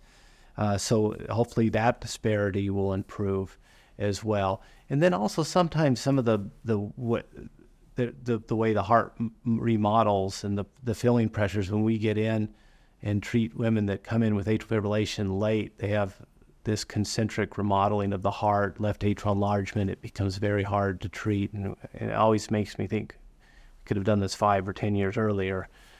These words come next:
We would be in, in, in, in a better situation. But then when you look at the outcomes, they're not as good in women. Like the Cabana trial showed a, a, a, a great benefit of ablation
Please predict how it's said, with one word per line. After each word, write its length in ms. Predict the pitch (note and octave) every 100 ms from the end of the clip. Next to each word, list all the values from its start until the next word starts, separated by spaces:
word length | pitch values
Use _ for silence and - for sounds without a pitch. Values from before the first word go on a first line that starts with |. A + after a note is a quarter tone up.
| - -
We 120 | G2+
would 140 | F#2
be 160 | G2+ G2
in, 180 | F#2+ -
in, 240 | G#2 G2
in, 260 | - G#2+ -
in 200 | A2 G2+
a 60 |
better 260 | F#2+ G#2 G2+
situation. 640 | - G2 A2 A2+ A#2+ G#2 G2
But 160 | G2+
then 140 | A#2 A2
when 140 | G#2
you 100 | G2+
look 240 | G2+ A2
at 120 | G2 -
the 180 | G2
outcomes, 800 | F#2 A#2 - - G2 F2+ F#2+ - - _ - - - _ _
they're 120 | - G#2
not 200 | G2 F#2
as 120 | -
good 220 | A#2 G2
in 120 | F#2
women. 300 | F2+ F2+ E2+ -
Like 220 | F#2+ -
the 200 | G#2 G2
Cabana 500 | - G#2 G2+ G#2 G#2+
trial 580 | F#2+ G#2 G2+ G2 F#2+ G2 - - A2
showed 260 | - G#2 F#2+
a, 140 | F#2 F#2 - _ _ -
a, 60 | G#2
a, 580 | - G#2 A2 G#2 F#2+
a 60 | G#2
great 400 | F#2+ A2 C3+ -
benefit 460 | A2 G2+ - G#2+ G2
of 100 | F#2
ablation 920 | G2 F#2 G2+ G#2 G#2+ - A2+ G2+